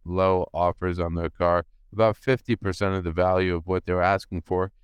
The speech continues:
And most people said no. Probably about eighty to ninety percent said no. Maybe ninety-five percent said no on the offers. But there's always that five percent that would say yes.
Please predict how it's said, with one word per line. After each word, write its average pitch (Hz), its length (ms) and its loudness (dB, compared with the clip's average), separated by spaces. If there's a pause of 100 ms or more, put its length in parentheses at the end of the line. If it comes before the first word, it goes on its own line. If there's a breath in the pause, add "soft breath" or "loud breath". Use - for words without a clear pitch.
(280)
And 120 400 0
most 160 260 2
people 151 260 0
said 131 260 0
no. 120 260 0
Probably 123 260 2
about 113 380 2
eighty 107 420 0
to 95 160 2
ninety 101 460 2
percent 92 500 -2
said 87 240 0
no. 87 320 0
Maybe 107 260 0
ninety-five 98 680 0
percent 80 420 -4
said 82 220 -2
no 87 220 0
on 80 140 -2
the 80 100 -4
offers. 80 420 -4 (340)
But 104 80 -2
there's 113 220 2
always 131 240 4
that 117 200 2
five 113 320 2
percent 110 440 -2
that 95 160 0
would 87 160 -4
say 92 240 0
yes. 110 640 -2